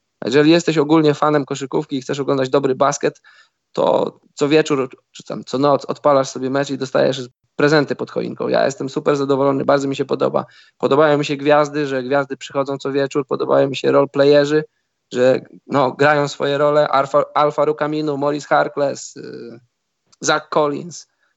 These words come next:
Beasley po stronie Denver i, i, i cała grupa innych koszykarzy. No, nie wiem, czy jest coś, co może się tutaj nie podobać w tej serii.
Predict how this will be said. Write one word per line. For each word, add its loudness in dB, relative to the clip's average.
Beasley 0
po -6
stronie -4
Denver -6
i, -8
i, -20
i -16
cała 4
grupa 2
innych -2
koszykarzy. -6
No, 4
nie 2
wiem, 6
czy 4
jest 4
coś, 2
co 0
może 0
się -4
tutaj -4
nie -2
podobać -2
w -20
tej -6
serii. -12